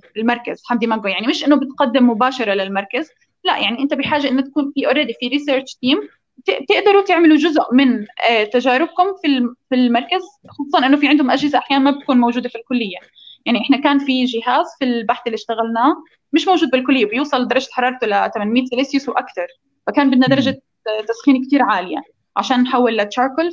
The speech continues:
Speaker 1: فهذا الحكي ما كان موجود عندنا في الكلية، فرحنا وقتها لحمدي منجو واشتغلنا هناك. فهو يعني، آه، مركز فيه مختبرات و-، يعني بيقدروا الطلاب يستخدموهم في حال كانوا، آه، already مع، آه،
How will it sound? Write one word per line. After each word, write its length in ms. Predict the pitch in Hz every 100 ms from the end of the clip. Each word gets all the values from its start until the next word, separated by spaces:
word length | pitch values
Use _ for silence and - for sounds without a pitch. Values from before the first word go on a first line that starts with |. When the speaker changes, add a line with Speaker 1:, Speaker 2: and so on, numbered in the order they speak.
| -
Speaker 1:
فهذا 400 | 254 233 277 294
الحكي 300 | 277 294 277
ما 100 | 262
كان 160 | 294 254
موجود 320 | 226 226 202
عندنا 180 | 202 202
في 120 | 202
الكلية، 680 | 185 190 190 - 233 277 320
فرحنا 340 | 339 339 349 285
وقتها 280 | 233 269 233
لحمدي 340 | 214 262 247
منجو 280 | 262 277 320 - - _ _ -
واشتغلنا 960 | 240 233 220 226 - 233 240 214 220
هناك. 200 | 202 175 - _ _ _
فهو 220 | - 294 330
يعني، 680 | 294 285 285 277 277 269 -
آه، 300 | - 262 254
مركز 500 | 269 277 294 285 -
فيه 280 | 240 220 202
مختبرات 760 | 208 - 247 285 294 302 294
و-، 440 | 240 220 214 202 202 202 _ _ -
يعني 380 | 254 208 220 220
بيقدروا 320 | 214 240 262
الطلاب 320 | 254 247 226
يستخدموهم 680 | 226 - - 247 277 294 339 415 - _ _ _ _ 214
في 160 | 254
حال 240 | 254 262 254
كانوا، 600 | 247 233 208 202 202 196
آه، 320 | - 220 208 -
already 240 | 226 233 208
مع، 460 | 190 185 180 185 185
آه، 120 | 185